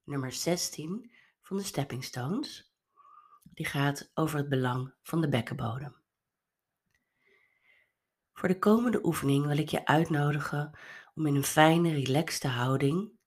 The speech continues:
rechtop te blijven zitten. Zorg dat je makkelijke kleding aan hebt, zodat je ademhaling vrij kan stromen. En zet je telefoon uit.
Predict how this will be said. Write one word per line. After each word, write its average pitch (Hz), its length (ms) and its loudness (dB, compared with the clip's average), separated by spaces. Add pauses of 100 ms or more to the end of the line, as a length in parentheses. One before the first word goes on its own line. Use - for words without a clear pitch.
(480)
rechtop 139 580 -2
te - 120 -10
blijven 120 340 -2
zitten. 120 500 -8 (2500)
Zorg 160 340 0
dat 147 140 -6
je - 80 -4
makkelijke 160 480 2
kleding 156 480 4
aan 123 180 0
hebt, 180 280 0
zodat - 300 0
je - 160 -4
ademhaling 135 600 2
vrij 135 340 2
kan 160 180 -2
stromen. 127 760 -4 (2250)
En 190 160 2
zet 180 220 0
je - 60 -8
telefoon 139 640 2
uit. 131 460 -4